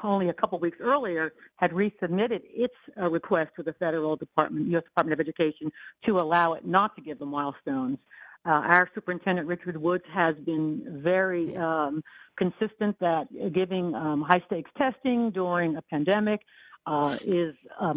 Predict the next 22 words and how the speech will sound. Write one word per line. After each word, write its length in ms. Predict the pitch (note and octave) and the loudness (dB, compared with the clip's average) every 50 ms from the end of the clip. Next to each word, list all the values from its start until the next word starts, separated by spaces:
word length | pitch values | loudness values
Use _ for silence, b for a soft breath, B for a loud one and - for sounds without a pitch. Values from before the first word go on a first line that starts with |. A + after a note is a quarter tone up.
| - - | 0 2
a 120 | F3 D#3+ D3+ | 2 4 4
waste 240 | F3+ F3 D#3+ - - | 4 2 0 -4 -10
of 100 | C#3 - | -16 -6
time 440 | - - A3 G#3+ G#3 G3+ G3 G3 F3+ | -2 0 2 4 4 4 2 2 0
and 100 | F3+ E3 | 0 -2
a 40 | D3+ | -2
disservice 500 | E3 E3 - - G3+ F#3+ F3+ F3+ F3 - - | -2 -6 -2 2 2 2 2 2 -2 -4 -6
to 80 | D#3+ - - | -12 -10 -6
teachers 400 | - F#3 F3 - - E3 D#3 D#3 - - | -4 -6 -4 -4 -2 -2 -2 -2 -4 -4
and, 440 | - E3 D3 D3 D3 D3 D3 C#3 B2+ | -2 0 0 2 2 2 0 0 -2
uh, 180 | A2 D#3 D3+ C#3+ - _ | -2 -4 -4 -4 -4 _
students. 380 | - A#3 A#3+ A#3 G#3+ A#3+ A#3 B B B B B B B B B B | -2 0 0 2 0 0 -2 B B B B B B B B B B
But 140 | - F#3 F#3 | 2 2 4
it 100 | D#3 E3+ | 4 2
looks 180 | G3+ G3+ - - | 0 0 0 0
like 180 | F3+ - - - | -2 -2 -2 0
we 140 | E3+ F3 E3 | -2 0 0
will 240 | D#3+ A3+ B3+ C4 | 2 2 0 0
be 80 | A3 A#3 | 0 -2
giving 280 | E3 G3+ F#3 F3+ F#3 F3 | -2 -2 -2 -2 -2 0
the 80 | E3 | 0
milestones. 720 | E3 D#3+ D#3 D#3+ E3+ - - - F3 E3 E3 E3 E3+ D#3+ | 2 2 2 2 2 0 0 0 2 4 4 4 2 0